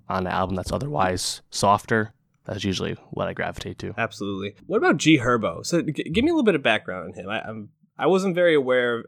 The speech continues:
Speaker 2: of him. I've heard the name, but I don't really know much about him other than he's,
Speaker 1: Mm-hmm.
Speaker 2: I think, Chicago-based, right?
Speaker 1: Correct. Yeah, he was a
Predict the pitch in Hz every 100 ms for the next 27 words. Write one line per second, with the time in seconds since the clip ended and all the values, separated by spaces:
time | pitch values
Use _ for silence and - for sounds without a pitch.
0 | - 110 117 104 - 196 214 156 120 110
1 | 117 147 147 113 - 127 151 123 110 107
2 | 104 - 104 104 101 101 98 113 107 98
3 | - _ - - 131 - 135 135 101 -
4 | - - 101 117 - 110 92 - - 104
5 | 98 147 131 107 -